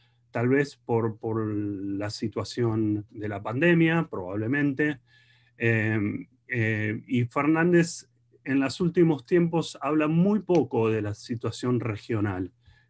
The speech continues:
Realmente se enfoca en, en la situación doméstica, aunque de vez en cuando, eh, menciona de que, bueno,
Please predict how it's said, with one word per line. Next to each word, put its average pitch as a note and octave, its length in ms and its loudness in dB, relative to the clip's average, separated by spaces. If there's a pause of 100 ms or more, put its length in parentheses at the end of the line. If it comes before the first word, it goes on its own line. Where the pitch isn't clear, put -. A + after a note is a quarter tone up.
(120)
Realmente D3+ 360 2
se E3 140 -2
enfoca C#3 600 0
en, B2+ 420 0
en A2 160 -4
la G#2+ 100 -4
situación A#2+ 520 -2
doméstica, D#3+ 680 0
aunque F3 540 0 (600)
de C3+ 80 2
vez C#3+ 200 4
en C#3+ 100 2
cuando, D3 680 4 (120)
eh, A#2 380 -2 (360)
menciona C3 580 0
de B2+ 140 0
que, A#2+ 140 0
bueno, A#2+ 520 0